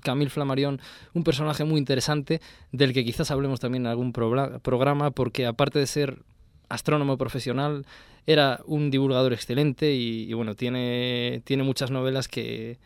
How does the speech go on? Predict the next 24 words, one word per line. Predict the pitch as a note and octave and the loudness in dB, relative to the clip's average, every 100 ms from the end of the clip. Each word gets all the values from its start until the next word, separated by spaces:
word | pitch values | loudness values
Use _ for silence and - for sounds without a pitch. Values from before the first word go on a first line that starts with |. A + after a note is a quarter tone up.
| _ | _
y | - C3+ | 0 2
obras | C#3 C#3 - | 4 0 -4
que, | A#2 A2+ | -10 -10
que | - | -6
no | A#2+ | -4
tienen, | A#2+ A2+ A2 A2 | -2 -2 -4 -6
que | B2+ | -4
no | B2 | -4
tienen | A2 G#2 | -4 -6
pérdida. | G#2 A2+ G2+ G2+ - - - - _ - - _ - | -8 -12 -12 -16 -20 -20 -20 -20 _ -20 -20 _ -4
En | C#3 | 2
mil | F3 | 6
novecientos | G#3 F#3+ F#3+ D#3+ - | 6 6 4 4 4
siete, | F#3+ E3+ D#3 D#3+ - _ _ _ _ - - | 6 6 4 -4 -6 _ _ _ _ -10 -2
otro | D3+ E3 | 4 4
visionario, | D3+ C#3+ D3+ D#3 C3 | 4 2 2 2 2
pero | A2 A#2 | 0 -6
esta | B2 C3 | -6 -4
vez | C3 B2 | -4 -4
de, | A#2 G#2+ - A#2 | -6 -8 -10 -18
del | G#2+ G#2+ | -18 -6
cine, | - E3+ D#3 D3+ - - - _ - | 4 6 4 0 -8 -20 -20 _ 0
Georges | C3+ D3 C3+ | 6 6 6
Méliès, | C3 D3+ D#3+ | 2 4 4